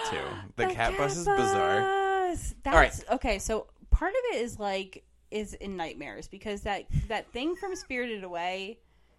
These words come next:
Speaker 2: is also, like, nightmarish, right? Like, I wouldn't wanna see that
Speaker 1: Mm-hmm.
Speaker 2: anywhere,
Speaker 1: Mm-mm.
Speaker 2: ever.
Speaker 1: Mm-mm.
Speaker 2: I would like to see the cat bus, bus, but I think it would be very unsettling. And if, like,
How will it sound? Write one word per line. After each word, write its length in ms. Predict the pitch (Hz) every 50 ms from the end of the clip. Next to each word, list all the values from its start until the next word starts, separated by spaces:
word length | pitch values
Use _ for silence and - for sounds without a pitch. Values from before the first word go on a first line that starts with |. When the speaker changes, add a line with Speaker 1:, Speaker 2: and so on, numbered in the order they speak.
| _ _ _ -
Speaker 2:
is 160 | - 202 190 196
also, 360 | 190 190 190 - 185 180 175
like, 240 | 175 175 165 170 -
nightmarish, 680 | 165 156 - - - - - - - - 190 - -
right? 260 | 180 175 175 185 -
Like, 160 | - 160 156 170
I 80 | 180
wouldn't 300 | 196 226 247 233 214 196
wanna 200 | 180 180 170 160
see 260 | - - - 202 196
that 360 | 185 143 139 127 - - - -
Speaker 1:
Mm-hmm. 300 | 151 160 160 135 113 107 - - -
Speaker 2:
anywhere, 500 | - 165 160 - - - 131 - - - - -
Speaker 1:
Mm-mm. 80 | 139
Speaker 2:
ever. 360 | - - 113 104 98 - - - - - _ -
Speaker 1:
Mm-mm. 400 | 127 143 - - 71 71 65 - - - - - _ _
Speaker 2:
I 120 | - 196
would 160 | 208 226 262 285
like 140 | 349 330 311
to 40 | 311
see 140 | - 320
the 80 | 277 262
cat 240 | - 220 202 185 -
bus, 260 | - 143 143 - - - _ _ - _ _
bus, 260 | - 151 123 - - - -
but 120 | 165 160
I 100 | 160 165
think 240 | 175 - 180 190 185
it 60 | 175
would 180 | 156 165 170 160
be 200 | 160 160 151 160
very 300 | 170 170 165 165 160 147
unsettling. 720 | 151 165 180 - - - - - 85 - - - - - - - - _ _ _ _ -
And 140 | 196 202 196
if, 160 | 190 - -
like, 260 | 196 180 185 185 -